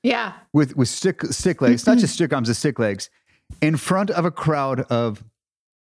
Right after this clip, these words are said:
Speaker 2: three hundred, three hundred background performers. I was horrified.
Speaker 1: Yeah.
Speaker 2: Absolutely mortified and horrified.
Speaker 1: They, but
Speaker 2: I'm sure
Speaker 1: you pulled it off. You really pulled it off.
Speaker 2: It was the joy of quick editing.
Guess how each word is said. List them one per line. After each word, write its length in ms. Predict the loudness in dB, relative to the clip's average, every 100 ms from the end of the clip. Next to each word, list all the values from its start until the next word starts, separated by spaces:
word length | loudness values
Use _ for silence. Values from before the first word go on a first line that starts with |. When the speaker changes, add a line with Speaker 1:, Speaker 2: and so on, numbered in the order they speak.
| _
Speaker 2:
three 160 | 2 4
hundred, 400 | 2 -2 -4 -2
three 120 | 0
hundred 140 | 2 0
background 280 | 0 0 -2
performers. 440 | -2 -2 -2 -4 _ _ _ _ _ _ _ _
I 100 | -2
was 180 | 0 -2
horrified. 1600 | -6 -12 -2 0 2 2 2 0 0 -2 -2 -2 0 -2 -2 -4 0
Speaker 1:
Yeah. 260 | 0 0 -6 -12 _
Speaker 2:
Absolutely 380 | -4 0 2 4
mortified 640 | 4 4 2 -2 -2 0
and 80 | 0
horrified. 460 | 0 -2 -4 -6 -8 _ _ _ _ _
Speaker 1:
They, 240 | 0 0 0
but 240 | -2 0
Speaker 2:
I'm 160 | 0 0
sure 180 | 0 0
Speaker 1:
you 140 | 0
pulled 280 | 0 0 2
it 120 | 2
off. 460 | 2 0 -2 -4 -4
You 120 | -2
really 360 | 2 2 4 2
pulled 240 | 0 0
it 60 | 2
off. 220 | 0 -2 2
Speaker 2:
It 40 |
was 220 | 2 2 -6
the 360 | -4 -4 0 2
joy 280 | 2 2
of 220 | 0 -4 -4
quick 220 | -2 0
editing. 320 | 0 -2 -6